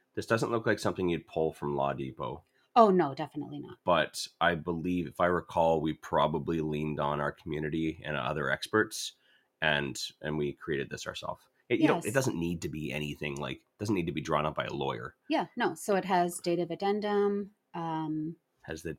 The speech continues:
Speaker 1: property, it has the start, it has the te-,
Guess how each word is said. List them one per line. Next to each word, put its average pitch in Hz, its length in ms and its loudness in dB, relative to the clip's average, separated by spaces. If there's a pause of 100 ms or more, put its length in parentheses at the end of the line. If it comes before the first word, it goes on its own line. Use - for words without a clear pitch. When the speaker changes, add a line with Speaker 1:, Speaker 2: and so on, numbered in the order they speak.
Speaker 1:
property, 117 480 6
it 90 140 -4
has 87 260 -2
the 80 120 -8
start, - 640 2 (220)
it 85 100 -6
has 85 240 -2
the 76 140 -6 (160)
te-, - 160 -6